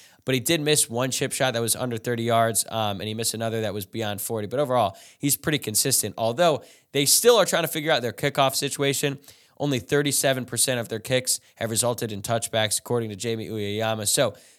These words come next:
don't be surprised if Notre Dame has a chance to break one open here at kick return. I would love for that to be Jeremiah Love, especially after what we saw last game, but we will see. Keep an eye out for Duke's field goal block unit. They did block two field goals against Clemson.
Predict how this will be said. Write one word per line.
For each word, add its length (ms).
don't 200
be 80
surprised 600
if 100
Notre 160
Dame 120
has 140
a 60
chance 300
to 80
break 320
one 160
open 240
here 260
at 220
kick 180
return. 360
I 140
would 140
love 260
for 120
that 180
to 80
be 100
Jeremiah 480
Love, 200
especially 400
after 200
what 140
we 80
saw 240
last 320
game, 200
but 220
we 120
will 120
see. 280
Keep 220
an 60
eye 140
out 160
for 100
Duke's 320
field 280
goal 200
block 420
unit. 280
They 100
did 220
block 260
two 120
field 280
goals 260
against 260
Clemson. 420